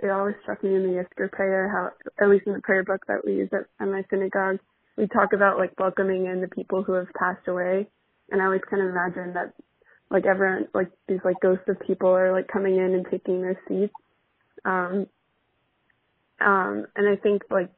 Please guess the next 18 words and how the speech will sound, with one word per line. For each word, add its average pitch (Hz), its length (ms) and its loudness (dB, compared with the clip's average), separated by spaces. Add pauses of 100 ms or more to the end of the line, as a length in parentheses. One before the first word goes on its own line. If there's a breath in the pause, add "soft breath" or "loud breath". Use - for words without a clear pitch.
(1000)
again, 240 360 -2
that's, 208 160 -6
that's, 196 300 -2
that's - 300 -4 (600)
part 196 180 6
of, 190 100 2
like, 185 220 2
feeling, 185 300 0 (140)
feeling 196 260 2
close 185 260 0 (160)
to 220 60 -10
people, 254 440 0
but, 185 200 2 (120)
um, 190 320 -2 (1900 loud breath)
and 196 180 2
magnified 196 520 0
by 190 100 2
the 208 120 0